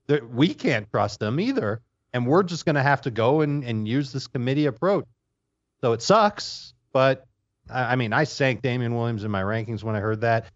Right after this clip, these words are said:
And I know Andy Reid has lied about his running backs before. He's lied to my face about running backs before. Told me that Jamal Charles was a big part of the Chiefs, and then he cut him a month later.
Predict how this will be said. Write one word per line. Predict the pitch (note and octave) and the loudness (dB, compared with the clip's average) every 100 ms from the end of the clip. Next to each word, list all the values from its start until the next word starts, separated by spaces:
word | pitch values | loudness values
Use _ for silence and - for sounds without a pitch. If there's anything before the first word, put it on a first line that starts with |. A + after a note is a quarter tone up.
| - | -2
And | C#3 | 0
I | E3+ | 4
know | F3+ | 4
Andy | D#3+ D#3 D3 | 4 4 2
Reid | C3+ C3+ | 4 2
has | A#2+ | 2
lied | A2 A2+ A#2+ A#2 | 2 4 4 4
about | A2+ A2+ | 2 2
his | G2 | 0
running | A2 A2 | -2 0
backs | G#2+ | -2
before. | - A2+ | -2 -2
He's | D3 | 0
lied | D3 D3+ B2 | 2 2 2
to | |
my | G2+ A2 G2+ - | -4 -6 -6 -10
face | A#2 G#2 _ _ _ - - | -12 -12 _ _ _ -20 -8
about | F#2 G2 | -2 0
running | F2+ F2+ F2+ | 0 -2 -2
backs | E2+ D#2+ - | -6 -8 -10
before. | D#2+ - D2 - _ _ - | -14 -14 -18 -20 _ _ -2
Told | C3 | 0
me | C3 | 2
that | B2 | 0
Jamal | A#2+ A#2+ A#2+ | 0 0 0
Charles | A#2+ A#2 G2+ | 0 0 0
was | F2+ | -6
a | F2 | -4
big | A#2 G#2+ | -4 -2
part | A#2+ A2 | -2 -2
of | |
the | G2 F#2+ | -6 -6
Chiefs, | A#2 A2 | -6 -6
and | G#2 | -6
then | F#2+ | -8
he | F2 - | -8 -8
cut | F#2+ | -6
him | F2+ | -8
a | |
month | F2 F2+ F2 | -8 -10 -10
later. | F#2+ F2+ E2 | -8 -6 -8